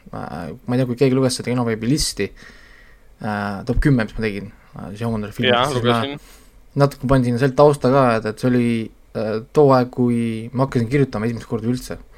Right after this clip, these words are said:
Speaker 1: Kuni,
Speaker 2: Mm.
Speaker 1: ütleme, selle ajani ma olin olnud ainult, äh, see matemaatika, äh, poiss, see matemaatika, see on, ühesõnaga, see matemaatika tegelinski, keegi ei tea mu nimegi. Kõik teadsid, et ma lihtsalt arutan kogu aeg midagi, nii. Äh, siis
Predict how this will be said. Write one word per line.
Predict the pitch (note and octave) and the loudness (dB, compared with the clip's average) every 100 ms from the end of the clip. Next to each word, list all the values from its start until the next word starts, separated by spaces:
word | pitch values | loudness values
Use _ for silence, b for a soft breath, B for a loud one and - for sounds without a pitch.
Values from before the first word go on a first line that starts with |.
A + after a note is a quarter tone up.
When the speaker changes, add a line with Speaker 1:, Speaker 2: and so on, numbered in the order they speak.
| b b b b - - | b b b b -20 -4
Speaker 1:
Kuni, | B2+ B2 A#2 A2 | 0 2 0 -2
Speaker 2:
Mm. | A#2+ A#2 | -6 -8
Speaker 1:
ütleme, | A2 A#2 | -4 2
selle | C#3 | 4
ajani | C#3+ C#3 A2+ | 6 4 2
ma | A2 | -2
olin | A2 A#2 | -2 -2
olnud | A2+ A2 | -2 -2
ainult, | B2+ A2+ - - | -2 -2 -6 -8
äh, | G#2+ G#2 G#2 b b b b | -6 -4 -8 b b b b
see | - A#2+ | -4 -2
matemaatika, | A2+ A2 B2 C3 A#2 - A2 | -2 0 0 0 -2 -6 -4
äh, | G#2 G#2 G#2 G2+ | -2 -4 -6 -6
poiss, | G2+ A#2 - - | -2 -2 -4 -6
see | A2 G#2+ | -4 -4
matemaatika, | A2 - A2 A#2 A#2+ A#2 A2 G#2 | -6 -8 -6 -4 -6 -8 -6 -4
see | G#2+ G#2 | -4 -6
on, | G#2+ A2 - A#2+ | -6 -8 -10 -8
ühesõnaga, | A2 A2+ A2 G#2 | -6 -6 -6 -8
see | G#2+ | -8
matemaatika | A2 - A#2 A#2+ A#2+ A2+ | -8 -4 -4 -4 -6 -6
tegelinski, | A2+ G#2+ A2+ - - | -6 -4 -6 -8 -10
keegi | A#2 | -4
ei | A#2 | -4
tea | G#2+ | -2
mu | |
nimegi. | A2 B2 G2+ G2 B B B B | -2 -2 -4 -8 B B B B
Kõik | C3+ | -2
teadsid, | A#2+ A2+ | 0 0
et | A2+ | -2
ma | |
lihtsalt | A2+ A2+ | -4 0
arutan | B2 A#2 G#2+ | -2 -2 -4
kogu | G#2 | -6
aeg | G2 | -6
midagi, | G2+ G2 G2 | -8 -8 -10
nii. | G2 B B B B B B B B _ | -12 B B B B B B B B _
Äh, | A2+ A2 G#2+ G#2+ | -4 -2 -2 -4
siis | G#2+ - B2+ A#2 A2+ | -4 0 2 2 -2